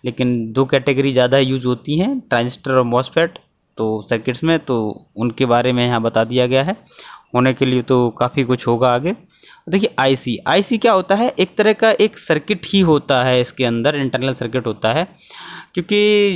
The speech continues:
जितने सारे ये कंपोनेंट लगा के हम एक सर्किट डिज़ाइन करते हैं बड़ा सा, वो एक इस चिप के अंदर ही इंटरनली वो सर्किट डिज़ाइन होता है, कई सारे ट्रांजिस्टर, रेजिस्टेंस, कैपेसिटर्स वगैरह सब लग के, और यहाँ उसकी पिनें निकली हुई होती हैं। तो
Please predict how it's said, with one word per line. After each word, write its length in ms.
जितने 340
सारे 200
ये 60
कंपोनेंट 440
लगा 220
के 160
हम 340
एक 160
सर्किट 260
डिज़ाइन 280
करते 280
हैं 120
बड़ा 200
सा, 320
वो 380
एक 260
इस 440
चिप 260
के 80
अंदर 340
ही 400
इंटरनली 480
वो 120
सर्किट 280
डिज़ाइन 340
होता 260
है, 100
कई 200
सारे 280
ट्रांजिस्टर, 580
रेजिस्टेंस, 640
कैपेसिटर्स 580
वगैरह 240
सब 180
लग 220
के, 160
और 160
यहाँ 220
उसकी 220
पिनें 300
निकली 300
हुई 140
होती 340
हैं। 180
तो 120